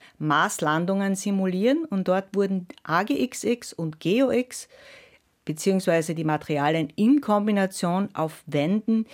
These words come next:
im Fitnessstudio angebracht. Und dort erhalten wir die ersten Ergebnisse Anfang März, wenn die viermonatige Isolationsstudie beendet ist. Daraufhin folgt dann eine weitere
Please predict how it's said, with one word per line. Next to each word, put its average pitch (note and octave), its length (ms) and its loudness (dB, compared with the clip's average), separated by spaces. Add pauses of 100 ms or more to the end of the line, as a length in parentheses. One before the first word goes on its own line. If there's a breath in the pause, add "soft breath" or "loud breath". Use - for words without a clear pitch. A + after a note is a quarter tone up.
(220 loud breath)
im A3+ 220 4
Fitnessstudio F3 800 -2
angebracht. - 720 -6 (400 soft breath)
Und E3+ 460 -4 (240 soft breath)
dort E3+ 260 0
erhalten F3+ 640 -2
wir G3+ 160 2
die F#3+ 380 -2
ersten D#3 420 -2
Ergebnisse F3+ 800 -2 (260 soft breath)
Anfang F3+ 540 0
März, F3 500 -2
wenn F#3 200 2
die F3+ 120 -4
viermonatige F#3 1300 -2 (340 soft breath)
Isolationsstudie E3+ 1200 -2 (260 soft breath)
beendet D3 460 0
ist. - 260 -10
Daraufhin E3+ 440 0
folgt F#3 380 -2
dann F3+ 120 -4
eine D3+ 280 -4
weitere G#3+ 520 0